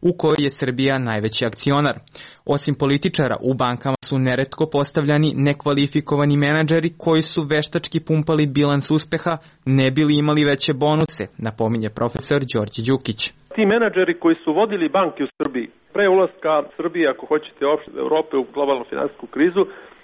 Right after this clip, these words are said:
Speaker 2: na bazi napumpanih profita, znate, na bazi, m, ekstremno velike kreditne aktivnosti, oni su prisvojili enormno velike bonuse. Preselili su se, prešli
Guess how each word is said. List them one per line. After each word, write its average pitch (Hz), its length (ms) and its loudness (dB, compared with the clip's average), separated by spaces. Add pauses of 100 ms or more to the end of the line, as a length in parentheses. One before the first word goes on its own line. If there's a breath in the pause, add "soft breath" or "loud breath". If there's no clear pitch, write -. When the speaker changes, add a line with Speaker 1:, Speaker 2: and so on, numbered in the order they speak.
(240 loud breath)
Speaker 2:
na 135 100 2
bazi 196 280 2
napumpanih 190 640 0
profita, 165 380 0 (120)
znate, 120 260 -6 (140)
na 123 40 -2 (100)
bazi, 156 260 0
m, 156 80 0 (340)
ekstremno 170 380 -2
velike 165 400 0
kreditne 160 320 0
aktivnosti, 147 520 -2
oni 127 160 -4
su 135 140 -6
prisvojili 175 420 0 (140)
enormno 214 300 2
velike 139 340 -2
bonuse. 113 360 -4 (180)
Preselili 208 540 2
su - 180 -18
se, 196 60 2 (100)
prešli 190 280 0